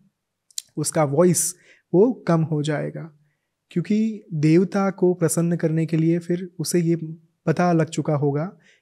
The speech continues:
कि अब मुझे इतने बड़े आवाज़ में मंत्र जप करने की आवश्यकता नहीं है।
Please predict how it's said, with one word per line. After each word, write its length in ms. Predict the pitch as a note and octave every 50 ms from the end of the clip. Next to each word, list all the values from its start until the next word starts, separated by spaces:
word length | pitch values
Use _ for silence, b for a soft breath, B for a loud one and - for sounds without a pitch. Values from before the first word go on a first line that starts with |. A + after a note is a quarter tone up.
| b _ -
कि 100 | E3+ F3
अब 120 | G3 F#3 F#3
मुझे 240 | E3+ D#3 E3+ F3 G3
इतने 360 | F#3+ E3 - - F#3+ G#3 G3+
बड़े 200 | F3 E3+ E3+ E3+
आवाज़ 420 | E3 D#3 D3+ D#3 D#3 D#3 D3 D3+
में 100 | D3+ D#3+
मंत्र 260 | D#3+ D#3+ D#3 D#3 D#3+
जप 180 | D3+ D3+ D3 D3
करने 240 | - D3 D3 D3 C#3+
की 340 | C3+ F#3 G#3 A#3+ - _ _ -
आवश्यकता 500 | D3 C#3+ D3 - - C3+ C3+ - F#3+ F#3+
नहीं 320 | E3+ D3 C#3 C3+ C#3+ C#3+ C3
है। 260 | B2 C3+ C3+ C3+